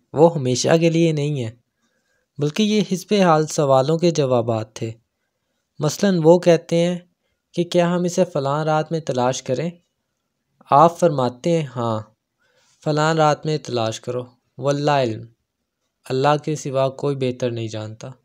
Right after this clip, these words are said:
और जिसने जो सुना वो इसी का कायल रहा। और सताईसवीं रात के शब कदर होने के कायलीन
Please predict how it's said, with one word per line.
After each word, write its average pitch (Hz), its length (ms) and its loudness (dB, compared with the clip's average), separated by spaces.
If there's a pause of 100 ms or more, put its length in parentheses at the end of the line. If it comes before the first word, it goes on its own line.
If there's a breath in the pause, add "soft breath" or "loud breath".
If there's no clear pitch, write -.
(1040)
और 165 160 4
जिसने 196 360 0
जो 170 220 2
सुना 180 280 -2
वो 175 180 0
इसी 180 220 -4
का 170 140 2
कायल 120 320 2
रहा। 113 220 -6 (720)
और 180 120 -2
सताईसवीं 151 600 0
रात 165 220 2
के 185 100 -2
शब 147 280 -2
कदर 160 340 4
होने 131 320 -2
के 151 100 -6
कायलीन 120 760 -4